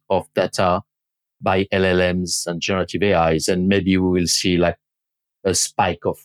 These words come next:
legislations at this moment. But right now, honestly, that don't do what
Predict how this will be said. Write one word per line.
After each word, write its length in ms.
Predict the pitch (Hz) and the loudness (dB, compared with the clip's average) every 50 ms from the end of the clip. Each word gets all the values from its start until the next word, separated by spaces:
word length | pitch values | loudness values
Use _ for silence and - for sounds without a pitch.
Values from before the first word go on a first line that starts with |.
| _ _ _ _ - | _ _ _ _ -8
legislations 840 | 90 92 90 80 85 82 - - 98 90 - - - 98 87 - 92 | -6 -4 -4 -4 -4 -4 -2 0 0 0 0 0 0 -2 -2 0 -2
at 120 | 90 - | -2 -2
this 200 | - 85 - - | 0 -2 -2 0
moment. 440 | 92 87 85 82 80 78 76 - - _ _ _ _ _ _ _ _ _ _ _ _ | 0 -2 0 0 -2 -4 -4 -10 -20 _ _ _ _ _ _ _ _ _ _ _ _
But 240 | - 104 101 101 - _ _ _ - | -4 -2 -2 -2 -4 _ _ _ -4
right 260 | 101 101 110 113 107 - | -2 0 0 0 0 -2
now, 220 | 120 110 107 101 101 | 0 0 2 2 2
honestly, 420 | 101 98 92 - - 101 95 82 | 2 0 0 0 0 -2 -2 0
that 180 | 98 92 87 - _ _ _ _ - | 0 -2 -2 -4 _ _ _ _ -2
don't 220 | 107 107 95 85 | -2 -2 -2 -2
do 140 | - 104 98 | 0 0 2
what 220 | 92 98 92 92 | 2 2 0 0